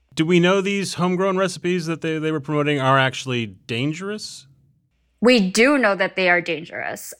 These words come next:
Speaker 2: It is definitely not <laughs> recommended by the F D A. And, you know, there were a bunch of these things, I should say. There's the old-timey recipe, and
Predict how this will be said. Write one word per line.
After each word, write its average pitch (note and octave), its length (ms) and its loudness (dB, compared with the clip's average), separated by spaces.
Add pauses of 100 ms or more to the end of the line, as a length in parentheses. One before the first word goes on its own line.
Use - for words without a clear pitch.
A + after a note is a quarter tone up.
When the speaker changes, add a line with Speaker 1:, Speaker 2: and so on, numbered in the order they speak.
(120)
Speaker 2:
It A3+ 140 4
is G#3 240 0
definitely G3+ 520 2
not G#3 240 4
<laughs> A#3 80 6
recommended F#3 440 0
by F#3 120 2
the F3+ 140 -2
F F#3 240 0
D F#3+ 180 0
A. F#3 400 2 (440)
And, F#3+ 580 4
you G#3 100 -2
know, F3+ 360 2 (400)
there B3+ 180 2
were D#4 140 6 (120)
a A3+ 40 -8
bunch G#3 400 0
of F#3+ 120 -8
these E3+ 240 -8
things, E3 360 -6
I D#3 40 -2
should E3 240 -10
say. A2+ 320 -4 (440)
There's A3+ 640 2 (180)
the G3 680 2 (280)
old-timey C4+ 560 2
recipe, F#3 840 -2 (160)
and F#3 400 0